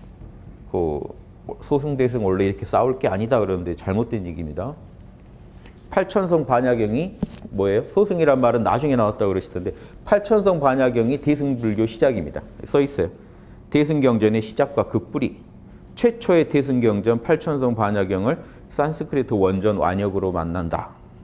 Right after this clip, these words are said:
홍보해드렸고요. <laughs> 불광출판사. 자, 이 책에 뭐, 이 책에 바로 나와요, 소승.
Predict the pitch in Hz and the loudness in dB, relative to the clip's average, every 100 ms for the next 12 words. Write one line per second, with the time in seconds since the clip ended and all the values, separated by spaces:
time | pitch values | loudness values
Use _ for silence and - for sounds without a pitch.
0 | - - - - - - - - - - | -20 -20 -20 -20 -20 -20 -20 -20 -20 -8
1 | 127 123 117 117 123 98 85 - 95 110 | -4 0 0 0 -2 -6 -6 -6 -6 -6
2 | - - - - - 101 113 113 - - | -14 -20 -20 -18 -6 -2 0 -2 -4 -4
3 | 104 92 - - - - - - 139 - | -6 -6 -12 -16 -20 -20 -20 -4 -4 -2
4 | - - 120 - 131 113 113 98 117 156 | -8 -8 -4 0 0 2 2 0 -2 0
5 | 147 117 135 139 131 123 139 120 | 0 2 2 2 2 2 -2 -4